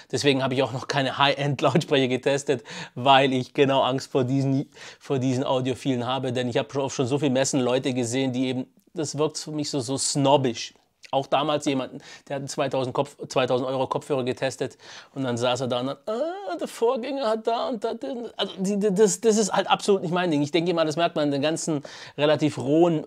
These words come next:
Art und auch die Präsentation eben. Das ist so eine Sache bei diesen Lautsprechertests. Ich habe mal ein paar Lautsprechertests im Internet gesehen. Meine Präsentation ist mega, ich will nicht sagen trocken und langweilig, weil das ist meine Art,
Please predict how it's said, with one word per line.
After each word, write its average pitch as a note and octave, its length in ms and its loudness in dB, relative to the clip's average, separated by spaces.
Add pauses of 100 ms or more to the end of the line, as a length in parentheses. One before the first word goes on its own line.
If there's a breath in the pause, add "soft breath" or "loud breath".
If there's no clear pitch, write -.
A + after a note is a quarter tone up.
Art E3+ 280 0
und D#3+ 140 -2
auch - 180 2
die D#3+ 100 0
Präsentation E3 800 6
eben. C#3 220 2 (300 loud breath)
Das D#3+ 140 2
ist D#3+ 80 0
so E3+ 80 2
eine D#3+ 140 2
Sache D#3+ 220 2
bei D3 100 6
diesen D3+ 180 0
Lautsprechertests. C#3+ 640 2
Ich C#3 100 -4
habe D#3+ 160 2
mal D#3+ 140 0
ein D3 80 -4
paar E3 140 0
Lautsprechertests D3+ 560 2
im D3 80 -2
Internet D#3 320 -2
gesehen. C#3+ 400 0 (580)
Meine C#3+ 260 0
Präsentation D3 640 2
ist C#3+ 160 -2
mega, D#3 720 4 (720 loud breath)
ich D3+ 160 2
will B3+ 120 6
nicht A#3 100 6
sagen A#3+ 200 6
trocken - 280 2
und E3 80 4
langweilig, E3 420 4
weil D3 160 6
das D3 160 0
ist D3 120 -4
meine D#3+ 240 2
Art, E3+ 200 2